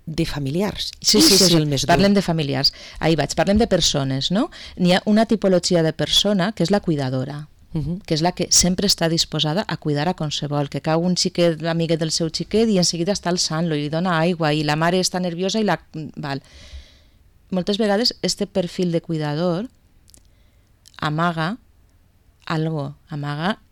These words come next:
Speaker 2: mm, esa necessitat de sentir-se estimat. Te cuide pa que me vulgues.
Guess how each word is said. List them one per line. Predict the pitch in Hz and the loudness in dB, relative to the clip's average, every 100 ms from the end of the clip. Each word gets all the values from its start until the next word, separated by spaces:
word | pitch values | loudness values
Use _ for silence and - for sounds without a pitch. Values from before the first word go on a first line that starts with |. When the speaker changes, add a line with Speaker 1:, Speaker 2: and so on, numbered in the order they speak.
| - | -14
Speaker 2:
mm, | 165 160 156 - - | -10 -8 -10 -14 -10
esa | - 180 | -6 -2
necessitat | 180 175 - 170 165 160 | -2 0 -2 -2 -2 -2
de | 170 | -2
sentir-se | 190 175 160 151 - | -2 -4 -6 -8 -6
estimat. | 196 - 156 151 143 - - _ _ _ _ - - | -4 -4 -4 -4 -6 -10 -20 _ _ _ _ -20 -6
Te | - 170 | -4 0
cuide | 190 190 254 | 0 2 0
pa | 226 | -2
que | 190 | -2
me | 165 | 0
vulgues. | 147 143 139 139 143 - - | 0 -2 -4 -8 -4 -4 -4